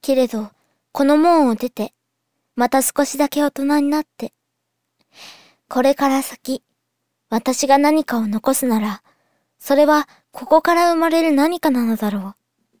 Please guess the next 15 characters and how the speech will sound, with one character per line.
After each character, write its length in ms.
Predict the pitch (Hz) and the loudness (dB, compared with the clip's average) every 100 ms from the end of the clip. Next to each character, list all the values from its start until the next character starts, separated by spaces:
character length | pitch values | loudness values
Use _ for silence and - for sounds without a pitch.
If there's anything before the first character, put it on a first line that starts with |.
| _ _ _ _ _ - - _ _ _ _ - | _ _ _ _ _ -20 -20 _ _ _ _ -2
だ 140 | 269 | -2
か 140 | - | -2
ら 140 | 233 214 | -4 -4
素 200 | - 302 | -2 0
直 240 | 311 277 | 2 2
に 140 | 220 202 | 0 -4
こ 320 | - 247 262 | -4 0 2
う 40 | |
思 280 | 269 285 262 | 2 2 0
う。 60 | - _ _ _ _ _ - | -4 _ _ _ _ _ -8
あ 120 | 226 | -4
り 140 | 247 269 | -2 -2
が 140 | 277 | -6
と 140 | - | -6
う。 180 | 214 - | -6 -6